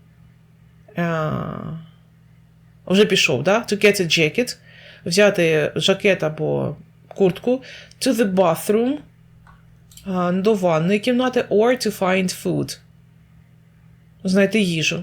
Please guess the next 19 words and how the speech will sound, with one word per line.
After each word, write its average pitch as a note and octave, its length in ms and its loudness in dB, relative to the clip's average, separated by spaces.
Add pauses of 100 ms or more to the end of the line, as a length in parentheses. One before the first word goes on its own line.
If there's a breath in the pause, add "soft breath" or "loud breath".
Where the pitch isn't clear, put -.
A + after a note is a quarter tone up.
Ну, G#3 300 -2
окей, D#3 280 -2
можливо, G3+ 380 0
to F#3+ 240 -4
find, F3+ 400 -2
е, D3+ 600 -4 (100)
food. D3 260 -8 (1040 loud breath)
І C4 100 2
останнє. D#3 640 0 (580 loud breath)
If C#4 140 0
an C#4+ 100 2
Australian A#3+ 600 2
asks G3+ 460 0
what G3+ 180 2
the F#3 260 -2
curry F3+ 300 4
and E3+ 100 -2
rice E3 380 0
is, A#3+ 340 0